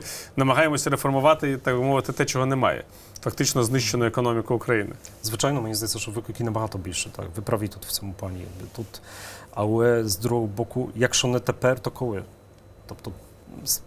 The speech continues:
Speaker 2: це є, мені здається, що з один з, можливо, з останніх моментів, коли реально можна, якби,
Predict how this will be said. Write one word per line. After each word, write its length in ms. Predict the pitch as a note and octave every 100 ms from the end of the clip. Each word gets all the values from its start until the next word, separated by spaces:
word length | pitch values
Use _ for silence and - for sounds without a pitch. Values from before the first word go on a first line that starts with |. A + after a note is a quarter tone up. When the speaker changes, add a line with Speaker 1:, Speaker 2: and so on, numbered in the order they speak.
| -
Speaker 2:
це 220 | - - B2
є, 140 | B2
мені 320 | A#2+ A#2 A#2+
здається, 260 | A2+ A#2+ A#2
що 160 | -
з 100 | A2+
один 200 | A#2 B2
з, 100 | A2+
можливо, 380 | A2+ A#2 A#2 A#2+
з 60 | A2+
останніх 320 | - D3+ C3+
моментів, 300 | A2 A2 A2+
коли 320 | - A#2 A2+
реально 240 | A2+ B2+ A2+
можна, 300 | A#2 G#2 G2+
якби, 260 | F#2+ F#2+